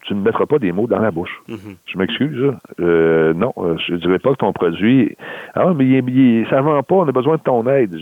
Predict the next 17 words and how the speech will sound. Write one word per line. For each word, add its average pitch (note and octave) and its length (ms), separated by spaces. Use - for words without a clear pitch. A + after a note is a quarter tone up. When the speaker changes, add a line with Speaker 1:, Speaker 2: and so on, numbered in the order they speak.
Speaker 1:
J'ai F2 100
dit, « D#2+ 160
Non, F2 420
je - 180
ferai C#3+ 160
pas C#3 180
ça. » - 140
Si G#2 80
tu - 180
veux C3 200
que, A2 300
que G2 120
je F#2 120
parle G#2+ 460
de G2+ 120
tes G2 140
produits, F#2+ 600